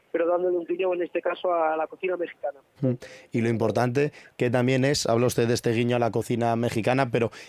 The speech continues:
Speaker 2: esos productos locales, esos productos típicos de nuestra cocina, de Castilla y León, en este caso también de la provincia de Salamanca, que le otorgan, pues, una calidad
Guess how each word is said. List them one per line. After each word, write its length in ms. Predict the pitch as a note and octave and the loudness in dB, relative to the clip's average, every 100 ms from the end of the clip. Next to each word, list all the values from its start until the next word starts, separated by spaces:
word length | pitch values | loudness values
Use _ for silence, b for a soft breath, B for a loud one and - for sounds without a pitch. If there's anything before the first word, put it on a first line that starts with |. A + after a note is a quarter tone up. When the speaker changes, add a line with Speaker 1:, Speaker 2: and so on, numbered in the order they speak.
| B | B
Speaker 2:
esos 280 | B2 D3 C3+ | 0 0 0
productos 760 | C3+ C3+ C3 - C#3 C3 B2+ - | 0 0 0 0 0 2 0 0
locales, 640 | A#2+ A#2 C3 C#3 C3+ B2+ | 0 0 2 2 2 0
esos 200 | A#2 A#2 | 0 0
productos 480 | B2 A#2 - A#2+ - | 0 -2 0 -2 0
típicos 520 | C3 A2 A2+ B2+ A#2 | -2 -2 0 0 2
de 80 | A2+ | 0
nuestra 440 | A2+ - A2 G#2+ | 0 0 0 0
cocina, 480 | G2 G#2 B2 B2+ B2+ | 0 0 0 2 2
de 80 | A#2 | 2
Castilla 400 | G2+ - A#2 A#2 | -2 0 0 2
y 20 | |
León, 300 | A2+ A#2 C3 | 2 2 2
en 80 | A#2 | 0
este 160 | A2 G#2+ | 0 0
caso 200 | A2 A2+ | 0 2
también 280 | A2 A2+ G#2+ B B B | 2 2 0 B B B
de 140 | A2+ | 0
la 120 | A2+ G#2+ | 0 2
provincia 440 | A2 A2+ G#2+ A#2 | 2 2 2 0
de 240 | G#2+ A2+ A2 | 2 2 2
Salamanca, 600 | - A2+ A2+ A#2+ B2 C#3+ B B _ - | 2 2 2 2 0 -2 B B _ -4
que 160 | B2 | 0
le 100 | A#2+ | 2
otorgan, 460 | A#2 G#2+ C3 D3+ C#3+ | 0 2 2 2 0
pues, 280 | C3+ B2 - | 0 0 0
una 240 | B2+ C3+ C#3 | 0 2 2
calidad 480 | C#3+ C3+ B2 C#3 | 2 2 2 2